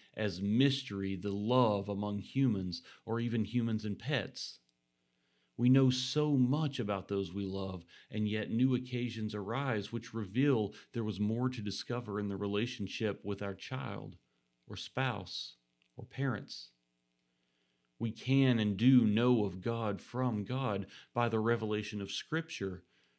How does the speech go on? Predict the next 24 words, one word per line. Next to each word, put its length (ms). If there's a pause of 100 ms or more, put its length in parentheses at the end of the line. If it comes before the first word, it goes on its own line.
(100)
from 180
the 60
way 340
God 260
is 160
revealed 380
in 180
nature, 520 (680)
and 240
through 280
that 260
most 380
perfect 500
revelation 640
of 120
God, 460 (560)
Jesus 640
the 60
Christ. 720 (1080)
And 160
yet 320
there 220
is 160
more 600